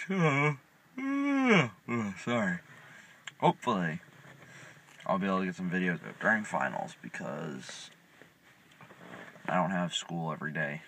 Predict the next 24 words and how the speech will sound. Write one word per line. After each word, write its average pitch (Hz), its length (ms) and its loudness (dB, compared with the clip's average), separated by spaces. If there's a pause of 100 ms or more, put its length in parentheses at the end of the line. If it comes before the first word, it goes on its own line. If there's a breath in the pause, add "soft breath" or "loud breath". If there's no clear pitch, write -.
(100)
next - 260 -10
week 76 120 -10 (100)
'cause - 120 -10
of - 60 -14
finals. - 680 -8
So, - 320 -10
sorry, 65 440 0 (220)
camera's - 320 -2
shaky, - 480 -4
I - 140 -2
apologize. - 680 -6 (1500 loud breath)
So, 127 120 -2
yeah, 139 240 8 (760 soft breath)
uh, 85 240 2
there's 98 220 0
that. 85 320 6 (160)
So, 92 300 -2
this 98 200 -4
week 104 220 -4
I 90 140 4
won't 90 200 0
be 92 80 -2
getting 87 280 0
up 73 120 -6